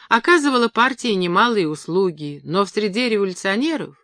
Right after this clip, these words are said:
чувствовала себя все-таки не совсем своей, тем более что между ними изредка попадались антисемиты. Геся исполняла опасные поручения так же аккуратно и точно, как в ранней юности исполняла религиозные обряды.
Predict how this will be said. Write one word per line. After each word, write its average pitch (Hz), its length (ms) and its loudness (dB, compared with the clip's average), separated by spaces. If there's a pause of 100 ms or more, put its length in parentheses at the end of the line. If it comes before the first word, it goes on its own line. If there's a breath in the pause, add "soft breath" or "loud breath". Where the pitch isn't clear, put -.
(160)
чувствовала 254 580 -2
себя 202 380 -4
все-таки 175 400 -8
не 147 140 -4
совсем 175 460 -6
своей, 156 720 -4 (300 loud breath)
тем 185 220 2
более 208 320 4
что - 180 -4
между 165 340 -2
ними 214 540 -2
изредка 240 720 -4
попадались 160 760 -4
антисемиты. 151 960 -8 (480 loud breath)
Геся 285 400 2
исполняла 240 640 0
опасные 214 460 -2
поручения 196 560 -2
так 185 260 -4
же 156 140 -6
аккуратно 160 600 -2
и 147 200 -8
точно, 226 600 -6 (280 loud breath)
как 196 240 0
в 196 60 0
ранней 262 460 4
юности 269 600 -2
исполняла 185 760 -2
религиозные 165 800 -4
обряды. 139 720 -8